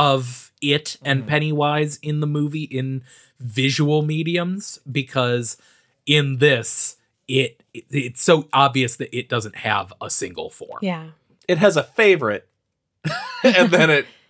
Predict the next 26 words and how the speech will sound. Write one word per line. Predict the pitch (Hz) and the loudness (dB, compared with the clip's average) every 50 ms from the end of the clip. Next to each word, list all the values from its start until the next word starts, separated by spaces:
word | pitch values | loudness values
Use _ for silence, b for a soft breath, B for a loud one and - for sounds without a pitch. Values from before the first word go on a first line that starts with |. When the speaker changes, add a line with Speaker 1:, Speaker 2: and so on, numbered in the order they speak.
| _ - | _ 0
Speaker 1:
But | 170 220 190 | 0 2 2
even | - 233 254 254 269 269 | 2 2 2 4 4 4
Speaker 2:
twists. | 233 202 180 | 2 2 2
Speaker 1:
that | 202 214 277 294 - - | 2 2 2 0 -2 -4
changes | - - - 185 233 277 277 170 113 95 87 - - - - | -4 -2 -2 -2 -2 -2 -4 -4 -6 -6 -8 -12 -16 -12 -8
because | - 147 - - 165 160 151 135 135 | -8 -8 -4 0 0 0 0 0 -2
the | 135 143 139 | -2 -2 -2
cha-, | 127 - - - - - 156 143 143 - 151 139 123 | -2 -4 -4 -4 -2 0 0 0 0 -2 -4 -2 0
like, | 131 123 113 113 - | 2 2 0 0 -4
the | 127 117 107 | -10 -12 -12
colors | - - - 156 147 147 151 147 143 139 135 127 - | -10 -6 -2 -2 0 0 0 0 -2 -2 -4 -6 -10
of | 135 - 123 123 120 120 | -6 -4 -4 -4 -4 -4
the, | 123 120 117 113 117 113 113 113 113 113 | -4 -4 -4 -4 -4 -4 -6 -6 -8 -10
the | 110 113 | -12 -12
clown | 110 - - - 107 104 101 101 101 95 - | -12 -12 -10 -10 -10 -10 -12 -14 -16 -16 -12
change | - - 95 95 92 117 120 123 | -10 -10 -10 -10 -8 -8 -6 -6
Speaker 2:
Mm-hmm. | 113 92 | -6 -6
Speaker 1:
depending | 85 95 90 87 | -8 -10 -12 -14
on | 82 80 | -16 -18
who's | 90 95 90 85 _ _ - - - | -18 -20 -20 -20 _ _ -20 -20 -20
looking | 87 87 87 - - 85 87 85 | -20 -20 -18 -18 -18 -16 -12 -10
at | 80 80 78 78 80 | -8 -8 -8 -8 -10
it. | 80 - - _ _ _ _ _ 220 | -12 -14 -16 _ _ _ _ _ -6
Speaker 3:
Mm-hmm. | 190 175 160 160 156 151 - _ _ _ 233 | -6 -6 -6 -10 -16 -20 -20 _ _ _ -2
And | 233 233 233 - 226 | 0 0 -2 -4 -4
despite | - 254 233 - - 269 269 269 262 - | -4 -2 -2 -2 -2 -2 -2 -2 -2 -4